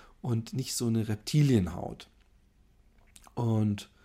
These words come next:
weiß gar nicht, ob so ein Velociraptor mich noch so anmachen würde, wenn der aussieht wie so ein fucking Vogelstrauß. Habe ich schon mal gesagt, dass Vogelsträuße die, die, die größten, aber mit Abstand größten Arschlochtiere auf dieser Welt sind? Und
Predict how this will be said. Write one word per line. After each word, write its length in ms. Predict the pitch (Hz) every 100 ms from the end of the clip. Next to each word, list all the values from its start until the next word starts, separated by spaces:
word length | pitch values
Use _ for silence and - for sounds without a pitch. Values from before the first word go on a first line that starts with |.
| - - -
weiß 200 | 127 -
gar 140 | 254
nicht, 200 | 220 -
ob 140 | -
so 120 | - 123
ein 180 | 107
Velociraptor 720 | 110 110 110 - 110 104 - 107
mich 160 | 101
noch 100 | 104
so 180 | 98 -
anmachen 480 | - 92 87 87 87
würde, 200 | 90 87
wenn 120 | 90
der 180 | 90 67
aussieht 260 | - - -
wie 60 |
so 80 | -
ein 120 | 87 - - -
fucking 360 | 101 - 82
Vogelstrauß. 800 | - 78 87 90 - 104 123 - - - - - - _
Habe 120 | 135
ich 60 | 151
schon 120 | 185
mal 40 |
gesagt, 220 | 156 139 147
dass 100 | -
Vogelsträuße 760 | - 131 139 - 120 117 123
die, 240 | 120 - - - - -
die, 440 | 156 - 185 - - - - -
die 260 | 135 143 - -
größten, 1120 | 131 123 165 208 - - - 147 127 107 - _
aber 180 | 123 123
mit 200 | 131 - -
Abstand 600 | 143 - - 113 110 -
größten 580 | - 135 151 - - - -
Arschlochtiere 800 | 117 120 - 117 107 - 123 120
auf 140 | 110
dieser 280 | - 131 117
Welt 240 | 107 104 -
sind? 360 | - 113 - - - - - - - - - -
Und 400 | 123 117 113 113